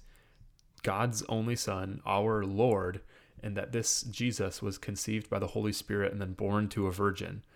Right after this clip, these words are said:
Um, yeah, and as we know, if we, if we know our Bibles well, these are two things that are, uh, prophesied about, um, in the Old Testament and are realities that come to bear in the New,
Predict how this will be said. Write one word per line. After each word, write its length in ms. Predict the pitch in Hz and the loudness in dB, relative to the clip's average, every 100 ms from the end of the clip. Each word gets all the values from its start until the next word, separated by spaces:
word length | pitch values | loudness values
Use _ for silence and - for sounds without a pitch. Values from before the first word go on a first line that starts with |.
| - - - - | -20 -20 -16 -4
Um, 340 | 101 90 - 104 | -2 0 -4 -6
yeah, 180 | 113 98 | -4 -2
and 140 | 104 101 | -4 -4
as 220 | 104 104 | -2 -2
we 100 | 98 | 0
know, 280 | 98 101 98 | 2 2 2
if 120 | - | 0
we, 180 | 95 92 | -4 -4
if 140 | 95 | -4
we 80 | 101 | -6
know 180 | 95 95 | -2 -2
our 100 | 92 | 0
Bibles 400 | 98 98 98 92 | 0 0 0 0
well, 140 | 95 | 0
these 160 | 101 98 | 0 -2
are 80 | 95 | -4
two 180 | - | -4
things 360 | 98 101 95 92 | -2 -2 -2 0
that 140 | 98 | 2
are, 260 | 95 92 90 - - - - - | 2 0 -2 -8 -20 -20 -12 -6
uh, 160 | 98 | -4
prophesied 640 | - 127 117 123 - 110 107 | 2 4 4 2 0 2 2
about, 420 | 104 104 101 101 - | 2 2 2 0 -4
um, 300 | - 92 87 | -10 -8 -8
in 100 | 101 | -8
the 100 | 101 | -4
Old 220 | 104 107 | 0 0
Testament 540 | - 104 - 101 98 101 | 0 -4 -4 -4 -4 -4
and 200 | 98 95 | -8 -6
are 160 | 107 101 | -4 -4
realities 680 | 104 98 95 101 104 98 - | -2 0 2 2 2 -2 -2
that 280 | 101 - | -4 -4
come 200 | - 104 101 | -4 -2 -2
to 120 | 101 | -4
bear 380 | 95 95 98 98 | 0 2 2 0
in 160 | 98 | -2
the 80 | 92 | -4
New, 420 | 92 104 104 107 | 0 2 4 2